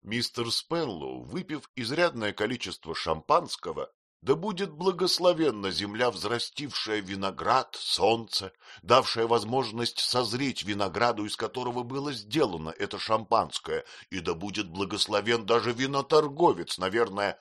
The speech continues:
подделавший его. Вскоре крепко заснул в углу коляски, а я ехал рядом и не переставал говорить с Дорой. Она восхищалась моим конём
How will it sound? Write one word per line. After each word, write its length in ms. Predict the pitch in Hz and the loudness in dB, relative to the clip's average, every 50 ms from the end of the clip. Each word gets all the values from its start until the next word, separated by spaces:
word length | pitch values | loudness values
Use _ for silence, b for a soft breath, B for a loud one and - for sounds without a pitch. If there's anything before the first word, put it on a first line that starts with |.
| _ _ | _ _
подделавший 840 | - 135 139 127 101 92 - 156 139 95 76 69 - - - 73 69 | 4 4 4 4 2 0 2 4 4 4 2 -2 -8 -8 -8 -8 -8
его. 420 | 65 80 82 76 73 65 - _ _ _ _ _ _ _ _ _ _ | -8 -8 -6 -4 -4 -6 -6 _ _ _ _ _ _ _ _ _ _
Вскоре 500 | - - - - - 202 214 214 202 190 | -4 -4 -2 4 6 6 6 6 4 0
крепко 520 | - - 143 151 175 - - - - 143 | -2 -2 0 0 0 0 -2 0 0 0
заснул 640 | 120 107 127 123 113 - - 117 139 143 139 117 101 | 2 4 2 2 0 0 -6 -4 -4 -4 -4 -4 -4
в 120 | 92 101 | -6 -6
углу 340 | 104 90 82 90 107 120 110 | -6 -6 -6 -6 -6 -6 -6
коляски, 720 | - - 104 101 80 71 64 - - - - - 50 - _ _ _ _ _ _ _ _ | -6 -6 -6 -4 -4 -6 -6 -8 -10 -14 -14 -14 -18 -20 _ _ _ _ _ _ _ _
а 120 | - 82 | -4 -2
я 160 | 85 90 101 | 0 2 2
ехал 460 | 98 85 87 90 82 - - 67 65 64 | 0 0 0 -4 -4 -4 -8 -12 -12 -10
рядом 520 | 60 65 87 98 98 82 82 78 69 - B B B B | -6 -2 0 0 0 0 -4 -12 -12 -16 B B B B
и 120 | 110 107 | -6 -2
не 120 | 107 110 | -2 -2
переставал 720 | 104 - 110 104 104 - - - 98 98 98 135 151 151 131 | -2 0 -2 -2 -2 -2 -2 0 0 2 2 4 2 2 0
говорить 680 | 95 110 110 101 101 101 110 117 107 - - - _ - | -2 -2 0 0 0 -2 -2 -6 -8 -8 -10 -12 _ -12
с 220 | 78 76 - - - | -12 -10 -10 -8 -6
Дорой. 420 | - 90 78 65 55 - - - - - - B B B B B B B | -4 -4 -4 -4 -6 -10 -18 -20 -20 -20 -20 B B B B B B B
Она 240 | B 78 82 90 | B -4 -2 -2
восхищалась 880 | 90 101 98 - - - 110 101 - - - 160 165 147 139 117 - 101 | 0 0 0 -2 -2 -4 -6 -6 -6 -2 0 0 0 0 0 -4 -4 -4
моим 340 | 110 113 117 120 127 127 110 | -2 -2 -2 -2 -2 -6 -6
конём 480 | - 120 127 127 131 127 98 90 82 | -4 -4 -2 -2 0 -2 -2 -2 -4